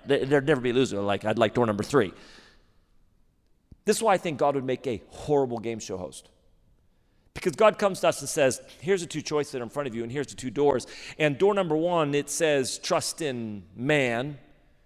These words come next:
And behind that door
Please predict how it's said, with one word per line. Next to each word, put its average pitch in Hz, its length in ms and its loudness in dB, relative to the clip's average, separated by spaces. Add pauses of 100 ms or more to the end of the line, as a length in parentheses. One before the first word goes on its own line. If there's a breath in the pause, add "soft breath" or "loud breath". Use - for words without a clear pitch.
(1040)
And 135 300 -2
behind 185 480 2
that 127 240 0
door 127 480 4